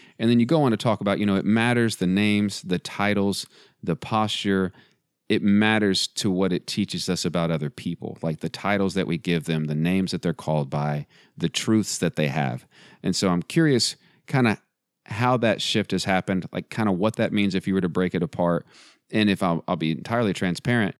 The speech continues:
because all that we, I mean, we, you're probably, you're back in the news cycle here in the States. So welcome back to the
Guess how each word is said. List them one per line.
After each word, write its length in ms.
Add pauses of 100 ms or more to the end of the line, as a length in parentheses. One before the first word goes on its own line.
(380)
because 400
all 200
that 160
we, 380
I 180
mean, 240
we, 240 (120)
you're 180
probably, 300
you're 100
back 260
in 60
the 100
news 220
cycle 300
here 140
in 60
the 60
States. 380
So 340
welcome 340
back 280
to 100
the 260